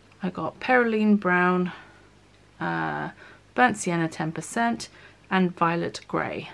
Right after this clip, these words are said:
My daughter helped me pick some of these colours. There was a few others I was looking at as well, but she helped me narrow down that selection. So I've added these five to my collection of Caran d'Ache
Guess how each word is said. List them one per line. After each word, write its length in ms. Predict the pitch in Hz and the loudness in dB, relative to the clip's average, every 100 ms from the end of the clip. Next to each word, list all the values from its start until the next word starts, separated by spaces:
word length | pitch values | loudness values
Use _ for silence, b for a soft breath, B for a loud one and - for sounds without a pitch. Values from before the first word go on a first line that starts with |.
| B | B
My 180 | 220 175 | 0 0
daughter 280 | 160 165 165 | 0 -4 -4
helped 240 | 165 - | -6 -4
me 100 | 165 | -4
pick 260 | - - - | -4 -10 -8
some 200 | - 165 | -6 -6
of 80 | 160 | -6
these 160 | 156 | -10
colours. 480 | - 226 240 240 - B B B B | -6 0 0 0 -4 B B B B
There 80 | 180 | -4
was 80 | 185 | -2
a 60 | |
few 200 | 165 180 | 0 4
others 300 | 165 165 160 | 4 4 2
I 80 | 170 | 0
was 160 | 160 - | -2 -2
looking 340 | 165 - 160 | -8 -4 -6
at 80 | - | -4
as 160 | - - | -6 0
well, 240 | 202 190 | 2 4
but 120 | - | 2
she 140 | - 160 | -4 -6
helped 220 | - - | -6 -4
me 220 | 165 160 - B B - - | -4 -4 -6 B B -8 0
narrow 340 | 175 170 156 | 4 6 4
down 300 | 156 156 151 | 2 2 2
that 240 | 156 - - | 0 -4 -4
selection. 500 | 165 160 - 233 240 | -2 -2 -2 -2 0
So 140 | 214 | 0
I've 100 | 180 | 0
added 340 | - 175 170 - | 2 0 -2 -2
these 260 | 170 165 | -2 -2
five 480 | - 170 175 190 - | -2 0 0 -2 -6
to 140 | - | -4
my 120 | 185 180 | -2 -2
collection 640 | - 190 - - 185 185 B B B B - | -4 -6 -4 0 2 2 B B B B 2
of 300 | 202 202 - | 4 4 2
Caran 300 | 208 202 202 | 2 4 6
d'Ache 320 | 208 - - | 4 0 -8